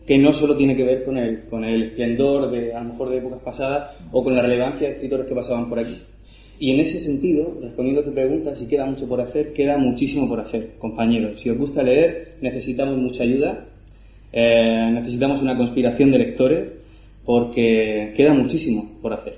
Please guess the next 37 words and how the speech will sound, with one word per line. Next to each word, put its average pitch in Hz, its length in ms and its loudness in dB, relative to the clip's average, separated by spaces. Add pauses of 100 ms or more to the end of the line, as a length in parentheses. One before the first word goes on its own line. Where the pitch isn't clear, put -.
(640)
Eh, 110 160 -6
no 117 140 -4
tenemos 123 280 -2
datos 123 260 -2
en 123 80 -4
concreto 120 360 -2
de 117 320 2 (220)
Cartagena, 147 580 -2
pero 107 360 -4 (640)
vivimos 117 460 -2
en 110 240 -6
una 120 140 0
región 127 400 -2
con 113 160 -2
más 127 160 4
de 127 80 4
un 123 60 0
cuarenta 120 260 2
por 113 140 -2
ciento 120 180 0
de 113 60 0
fracaso 117 280 -4
escolar. - 560 0 (2000)
Solo 151 280 6
Extremadura 131 500 4
está 131 260 -2
por 123 120 0
detrás 120 240 2
de 127 60 2
nosotros 123 640 0
en 113 300 2
cuanto 117 360 -4
a 113 120 -2
comprensión 117 640 0
lectora 120 600 6
y 117 180 0
matemática. 156 720 -2